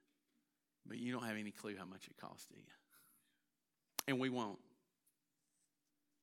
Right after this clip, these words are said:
Maybe that's part of the goodness of God, in that we will never, ever fully be able to understand what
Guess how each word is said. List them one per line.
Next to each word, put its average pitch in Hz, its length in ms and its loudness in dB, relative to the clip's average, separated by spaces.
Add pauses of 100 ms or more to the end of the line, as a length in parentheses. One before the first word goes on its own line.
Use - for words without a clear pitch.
(160)
Maybe 139 260 8
that's 135 220 6
part 131 220 4
of 113 60 0
the 113 80 2
goodness 117 460 2
of 110 120 -6
God, 107 400 -2 (1600)
in 123 140 2
that 120 120 2
we 127 160 4
will 113 220 2
never, 117 800 4
ever 107 520 6 (500)
fully 123 340 4
be 113 200 6
able 107 220 6
to 107 100 0
understand 101 720 0
what 101 260 2